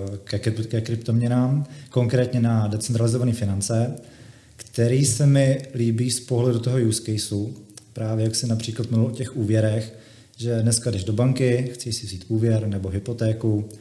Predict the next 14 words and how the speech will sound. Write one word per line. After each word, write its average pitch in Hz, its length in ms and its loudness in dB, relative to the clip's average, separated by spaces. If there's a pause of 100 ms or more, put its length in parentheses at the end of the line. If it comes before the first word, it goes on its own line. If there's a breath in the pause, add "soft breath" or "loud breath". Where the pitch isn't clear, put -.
(520 loud breath)
a - 60 -20
co - 140 -12
se 101 120 -6
stane? 95 420 -2
Prověřujou 107 560 -2
tvoji 107 440 -4
platební 113 420 0
schopnost, 107 800 -2
e, 101 440 -2
historii 107 440 -2
účtu 104 460 -6
a 107 80 -6
tak 104 220 -4
dále. 101 380 -2